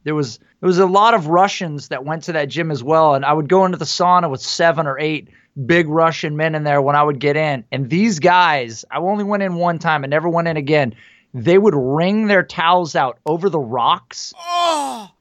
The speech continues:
Speaker 1: Is that not the grossest thing you've ever heard in your life? Right?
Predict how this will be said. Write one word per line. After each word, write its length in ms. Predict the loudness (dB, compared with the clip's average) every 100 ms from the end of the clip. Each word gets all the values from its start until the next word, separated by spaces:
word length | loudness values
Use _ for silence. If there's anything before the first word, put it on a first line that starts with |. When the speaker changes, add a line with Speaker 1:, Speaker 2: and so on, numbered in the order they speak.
| -2
Speaker 1:
Is 100 | 2
that 120 | 2
not 140 | 2
the 80 | -2
grossest 680 | -2 2 4 4 -2 -8 -4
thing 380 | -2 -2 -6 -6
you've 220 | -6 -6 -2
ever 260 | 0 2 0
heard 300 | 2 2 2
in 100 | 0
your 120 | -2
life? 640 | 2 0 2 2 0 -6 _ -20 -14 -14 _
Right? 320 | 0 2 2